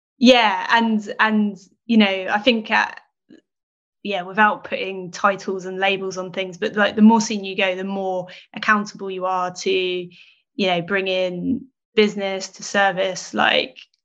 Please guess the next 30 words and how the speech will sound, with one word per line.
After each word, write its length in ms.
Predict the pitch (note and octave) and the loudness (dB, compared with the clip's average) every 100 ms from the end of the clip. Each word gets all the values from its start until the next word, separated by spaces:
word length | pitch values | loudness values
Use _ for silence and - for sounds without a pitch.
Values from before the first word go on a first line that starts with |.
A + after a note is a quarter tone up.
| - | -8
clients 580 | - G#3 G3 F#3+ - - | 2 4 4 0 -6 -4
at 180 | G3 G3+ | -2 0
very, 240 | G3+ G3 | 0 0
very 340 | F#3 G3 F#3+ | 0 -2 -2
high 300 | F3+ G3 F#3+ | -2 0 2
level. 400 | F#3+ G3 G3 F#3+ | 2 0 0 -4
And 140 | F#3 F#3 | -6 -6
I 60 | |
think 220 | F3+ G#3 G#3 | -4 -4 -4
you, 320 | G3+ G3 G#3+ _ - - _ | -8 -10 -12 _ -20 -20 _
you 160 | G#3 G3+ | 4 4
have 340 | - G#3+ - | 4 2 0
to, 600 | - G3+ F#3+ F#3+ F#3 - - - | -6 -2 -2 -4 -6 -8 -6 2
um, 760 | F#3+ F#3 F#3 F#3 F#3 F#3 F3+ - _ _ _ _ _ - | 4 4 2 -2 -4 -8 -12 -14 _ _ _ _ _ -12
stay 300 | - G#3+ G3 | -4 0 0
focused. 760 | F3 G3 G3 G3 C#4 - - _ _ _ G#3+ | -2 -6 -2 2 2 0 -10 _ _ _ -6
I 40 | |
think 200 | G#3+ G#3 | 0 0
that's 180 | F#3 - | 0 -4
probably 320 | - F3+ F#3 | -6 -6 -4
my 180 | F3+ F3+ | -4 -4
biggest 340 | F#3+ F#3+ F3 | -4 -6 -8
thing. 380 | - G3 F#3+ E3+ _ _ _ _ | -2 -2 -2 -8 _ _ _ _
Uh, 220 | G3 F#3 | 2 2
but 160 | F3+ A#3+ | 2 2
again, 480 | A3 C#4+ B3 G#3 F#3+ | 4 4 4 2 -2
I'd 200 | G#3+ G#3+ | -6 -2
say 260 | C#4 B3+ | 4 4
probably 360 | B3+ C#4+ C4+ C4 | 4 -2 0 4
not 320 | B3 A3+ - | 6 6 4